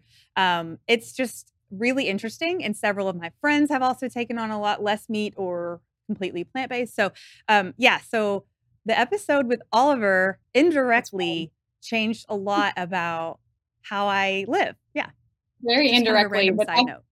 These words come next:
Speaker 2: I remember you sharing that with me now. Yeah, that's really awesome. Um, well, one of the cool things about all those guests you mentioned is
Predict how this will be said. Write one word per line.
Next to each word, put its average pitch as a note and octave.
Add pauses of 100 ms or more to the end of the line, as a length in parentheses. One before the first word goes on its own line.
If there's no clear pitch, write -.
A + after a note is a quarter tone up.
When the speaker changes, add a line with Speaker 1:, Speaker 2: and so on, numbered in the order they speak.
(400)
Speaker 2:
I D#4
remember F4+
you F4+
sharing F4
that A#3+
with A#3
me G#3+
now. G3
Yeah, A#3
that's A3+
really A3
awesome. F#3+ (420)
Um, A3
well, B3
one C#4+
of D4+
the C4+
cool A#3+
things B3
about A#3+
all G#3+
those G#3+
guests G#3
you G#3
mentioned A#3
is G3+